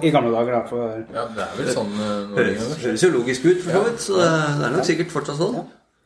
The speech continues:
Speaker 1: Men nå begynner jo en, jeg, jeg må bare som leder av podcasten bare si at nå begynner vi å bevege oss litt i ytre ringer her, så jeg vil bare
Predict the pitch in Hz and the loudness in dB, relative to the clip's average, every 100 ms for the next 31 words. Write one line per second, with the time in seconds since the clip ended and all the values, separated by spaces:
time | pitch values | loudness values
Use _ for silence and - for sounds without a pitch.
0 | _ _ _ _ 170 180 214 233 190 151 | _ _ _ _ 2 6 8 6 6 6
1 | 170 196 190 175 180 175 160 147 151 160 | 6 4 4 4 4 2 -2 2 4 4
2 | 147 131 131 147 143 139 120 127 147 147 | 4 0 2 0 2 2 2 2 4 4
3 | 147 147 147 143 - 214 147 135 131 131 | 2 -4 -6 -6 -4 -2 -2 -2 -4 -6
4 | 127 139 139 139 120 131 135 120 113 117 | -4 -4 -2 -4 -8 -6 -6 -6 -6 -4
5 | 147 147 170 170 175 160 147 147 160 160 | -4 2 4 4 2 -2 2 6 6 4
6 | 135 170 214 196 185 175 160 139 | 4 2 2 4 4 4 4 2